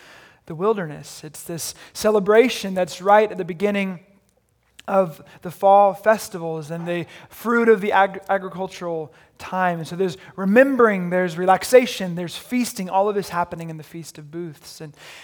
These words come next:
and his brothers tell him to go up, to join the caravan that's going to go to Jerusalem. And Jesus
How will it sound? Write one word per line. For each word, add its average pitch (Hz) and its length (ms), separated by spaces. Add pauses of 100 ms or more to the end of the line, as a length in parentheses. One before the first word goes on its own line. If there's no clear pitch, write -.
(140)
and 190 80
his 202 160
brothers 247 400
tell 233 180
him 220 140
to 202 80
go 202 240
up, 277 360
to 214 200 (180)
join 240 440
the 277 80
caravan 220 640
that's 220 160
going 214 260
to 190 80
go 226 480 (260)
to 226 460 (200)
Jerusalem. 208 800
And 180 180
Jesus 214 680